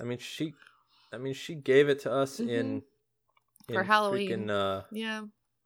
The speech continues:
Speaker 1: yeah, back in D one.
Speaker 2: Uh-huh.
Speaker 1: And
Speaker 2: Box of raisins.
Speaker 1: I'm pretty sure that she would give it back to us in D two, like, this coming week.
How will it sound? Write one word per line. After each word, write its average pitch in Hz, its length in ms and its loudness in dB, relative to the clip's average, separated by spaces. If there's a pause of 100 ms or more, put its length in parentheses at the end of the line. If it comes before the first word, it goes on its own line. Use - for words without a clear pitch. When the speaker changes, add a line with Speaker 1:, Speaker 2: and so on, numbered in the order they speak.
(120)
Speaker 1:
yeah, 117 240 4
back 110 280 -2
in 107 120 -6
D 107 120 -6
one. 101 300 -2
Speaker 2:
Uh-huh. 226 380 -4 (3000)
Speaker 1:
And 101 160 -4
Speaker 2:
Box 202 320 -4
of 220 100 -10
raisins. 208 680 -10 (1700)
Speaker 1:
I'm 113 240 2
pretty 143 340 2
sure 135 340 2
that 123 140 -4
she - 140 -6
would 127 160 -4
give 131 140 0
it - 180 -12
back 123 300 2
to 120 180 2
us - 380 -4 (120)
in 113 240 -6
D 113 180 -8
two, 110 460 0 (800)
like, 104 200 -2 (1200)
this 113 160 0
coming 110 340 -6
week. 107 340 -4